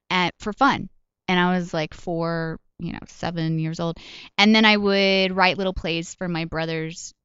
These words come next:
to act in, and I would always set them up as the straight person and be, like, the crazy person and, you know, make my family laugh. I didn't understand that that was a career that people could have, like,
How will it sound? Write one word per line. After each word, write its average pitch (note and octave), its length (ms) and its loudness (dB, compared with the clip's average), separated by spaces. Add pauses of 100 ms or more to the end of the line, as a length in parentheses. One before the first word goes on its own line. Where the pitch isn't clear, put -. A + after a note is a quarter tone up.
(120)
to - 220 -8
act D3+ 300 -8
in, D#3+ 400 -4 (120)
and D#3+ 140 -6
I D3+ 60 -4
would D#3 120 -6
always D#3 340 -8 (100)
set - 200 -12
them D#3+ 120 -6
up D3+ 120 -8
as - 140 -16
the D#3+ 60 -14
straight - 360 -10
person E3 320 -8
and D#3 140 -4
be, E3 100 -8
like, E3+ 220 -10
the E3+ 80 -14
crazy E3 320 -10
person E3 460 -8
and, D#3 200 -6 (540)
you F3+ 140 -8
know, D#3 80 -8
make D3+ 180 -10
my D#3 140 -8
family F#3 340 -4
laugh. F3 140 0 (120)
I C4 80 2
didn't G4+ 600 -4
understand G3+ 800 0
that F3+ 120 -6
that E3+ 180 -2
was F3 160 -8
a E3 60 -6
career E3 600 -8 (280)
that G3 120 -8
people F#3+ 320 -6
could - 160 -10
have, E3 400 -6 (100)
like, D#3+ 400 -10